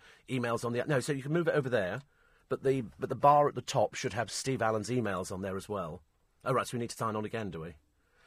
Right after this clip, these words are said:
Oh, right, okay. Okay, I can manage that. Oh, it's still signed on to James O'Brien,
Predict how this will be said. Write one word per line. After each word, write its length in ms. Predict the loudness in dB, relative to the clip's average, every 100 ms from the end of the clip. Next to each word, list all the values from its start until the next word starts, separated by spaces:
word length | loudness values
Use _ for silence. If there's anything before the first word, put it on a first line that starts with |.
| -8 -2
Oh, 60 |
right, 220 | -2 -2
okay. 300 | -8 -12 -14 -16 -20 -20 4
Okay, 300 | 6 6 2
I 100 | 0
can 180 | 0 0
manage 280 | 0 -2 -4
that. 320 | -8 -8 -10 -8
Oh, 80 |
it's 100 | -6
still 160 | 0 0
signed 220 | 2 2
on 80 | 2
to 80 | 0
James 360 | 6 6 6
O'Brien, 560 | 4 2 2 2 0 -2